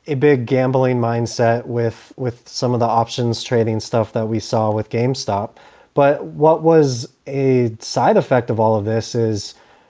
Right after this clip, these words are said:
we've seen trading commissions drop to nothing. And now we have also stock, you can buy fractional shares of any stock you want. All of these huge barriers that were there even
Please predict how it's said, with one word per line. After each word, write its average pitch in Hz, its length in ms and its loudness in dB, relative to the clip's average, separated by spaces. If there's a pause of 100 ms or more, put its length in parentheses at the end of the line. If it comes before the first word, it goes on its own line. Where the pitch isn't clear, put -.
(160)
we've 131 180 2
seen 143 560 2 (360)
trading 196 420 4
commissions 120 520 -2
drop 113 320 2
to 107 160 -6
nothing. 104 500 -4 (480)
And 143 160 2
now 147 300 4
we 147 200 0
have 131 340 2
also 127 880 2 (240)
stock, - 720 0
you 147 140 0
can 147 180 0
buy 135 200 4
fractional 135 560 -2
shares 131 380 0
of 107 120 -6
any 135 200 -2
stock 117 400 -4
you 107 80 -6
want. 117 360 -2 (380)
All 180 180 4
of 190 80 2
these 160 300 4
huge 196 560 2
barriers 131 520 4
that 117 280 0
were 123 160 2
there 139 360 4
even 147 520 2